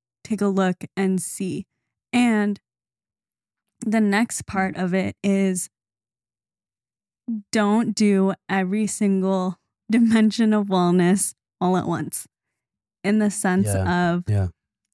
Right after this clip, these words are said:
Speaker 1: are, is your goal for this quarter your spiritual development, or is it your physical development
Speaker 2: Right.
Speaker 1: or, or wellness? Or is it finances? Like, focus on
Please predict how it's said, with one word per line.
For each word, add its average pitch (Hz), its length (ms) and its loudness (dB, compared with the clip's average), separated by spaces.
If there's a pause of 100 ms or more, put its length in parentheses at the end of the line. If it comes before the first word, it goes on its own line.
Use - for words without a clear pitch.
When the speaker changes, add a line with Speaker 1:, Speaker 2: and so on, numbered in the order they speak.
(440)
Speaker 1:
are, 208 340 0
is 226 300 2
your 214 280 2
goal 185 500 0 (180)
for 202 340 0
this 214 280 0
quarter 180 640 -2
your 185 300 0
spiritual 240 720 2 (140)
development, 185 840 0 (680)
or 202 180 2
is 180 240 0
it 185 120 0
your 214 260 -2 (100)
physical 196 580 2 (100)
development 160 720 2
Speaker 2:
Right. 98 120 -4 (140)
Speaker 1:
or, 202 300 -2 (100)
or 190 180 2
wellness? 175 560 -2 (420)
Or 202 160 -2
is 214 180 0
it 214 200 -2 (260)
finances? 220 880 0 (280)
Like, 196 240 0 (120)
focus - 720 -2 (120)
on 214 420 0